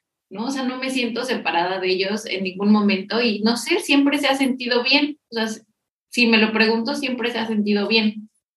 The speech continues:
Y en ese momento no, o sea, había cosas que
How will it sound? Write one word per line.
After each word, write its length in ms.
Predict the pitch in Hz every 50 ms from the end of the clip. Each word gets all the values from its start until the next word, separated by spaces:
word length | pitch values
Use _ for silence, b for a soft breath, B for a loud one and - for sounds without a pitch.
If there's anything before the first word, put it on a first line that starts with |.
| _ _ _ _ _ _ _ _ _ _ _ _ _ _ _ _
Y 320 | - 240 240 240 233 - 226
en 180 | 233 233 226 240
ese 200 | 240 240 277 247
momento 400 | 240 226 214 208 202 208 208 208
no, 180 | 208 214 214 208
o 40 |
sea, 120 | 208 214 214
había 200 | 214 220 226 220
cosas 320 | 220 233 240 247 233 240 -
que 400 | 208 202 196 190 - - -